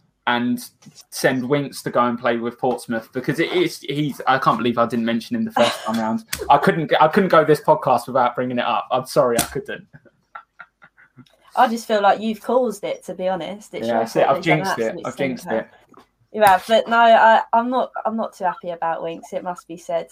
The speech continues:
Speaker 2: Like, like we just touched on, the fact that he went from sideways to backwards to now think he can score from anywhere on the pitch. And we kind of highlighted on Everton when he had a shot and he hit the corner flag. So that just kind of highlights the
Speaker 1: <laughs>
Speaker 2: extent to how frustrating he is. But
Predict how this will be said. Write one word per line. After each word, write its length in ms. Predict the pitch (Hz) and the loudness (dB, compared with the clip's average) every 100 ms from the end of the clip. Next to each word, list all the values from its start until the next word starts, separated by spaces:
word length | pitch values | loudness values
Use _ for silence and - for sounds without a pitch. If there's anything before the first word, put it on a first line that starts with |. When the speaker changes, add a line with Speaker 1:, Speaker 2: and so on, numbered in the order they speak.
| - | -2
Speaker 2:
Like, 220 | 190 190 - | 4 4 6
like 240 | 233 226 | 6 6
we 40 | 220 | 4
just 220 | 214 208 | -6 -2
touched 320 | - - - | 0 0 -2
on, 220 | 202 196 202 | -8 -8 -10
the 100 | 202 | -4
fact 300 | 226 - - | -2 -2 -4
that 260 | 208 196 - _ _ _ _ _ - | -2 0 -2 _ _ _ _ _ -2
he 80 | |
went 200 | 247 240 | 2 2
from 140 | 233 233 | 2 -8
sideways 600 | 226 240 220 220 208 220 | 2 4 4 2 2 -2
to 80 | 208 | -2
backwards 520 | 220 214 - 196 190 | 0 0 -2 -10 -10
to 120 | - | -12
now 180 | 208 202 | -8 -8
think 280 | 202 208 208 | -8 -10 -12
he 140 | 202 | -16
can 200 | 196 208 | -16 -16
score 320 | 196 - 208 196 | -16 -6 -4 -4
from 200 | 196 - | -8 -8
anywhere 380 | 202 202 185 180 | -6 -2 2 2
on 100 | 180 | 0
the 80 | 175 | -8
pitch. 500 | 226 - - - 190 | -8 -10 -12 -12 -10
And 160 | 190 190 | -8 -6
we 100 | 196 | -2
kind 240 | 220 202 | -2 -2
of 60 | 208 | 2
highlighted 420 | 196 196 180 180 | 4 6 6 4
on 100 | 190 | 2
Everton 440 | 214 185 - 175 | 0 0 -2 -4
when 160 | 196 190 | -4 -6
he 200 | 196 196 | -6 0
had 160 | 202 185 | 0 0
a 40 | |
shot 280 | - 202 - | -2 0 0
and 100 | 202 | -2
he 80 | 196 | -6
hit 100 | - | -8
the 60 | |
corner 300 | 214 247 196 | -4 -2 -4
flag. 280 | - 147 185 | -6 -6 -4
So 120 | - | -2
that 60 | 208 | -2
just 120 | 214 | -2
kind 180 | 247 214 | -2 -2
of 80 | 190 | 2
highlights 500 | 220 208 190 175 - | 4 6 4 2 -2
the 100 | 196 | -8
Speaker 1:
<laughs> 0 | |
Speaker 2:
extent 320 | 175 208 - | -6 -6 -4
to 80 | 214 | -4
how 80 | 196 | -4
frustrating 680 | - - - 208 214 180 | -6 -8 -2 -2 -2 -16
he 60 | 175 | -16
is. 100 | 180 | -6
But 180 | 208 202 | 0 0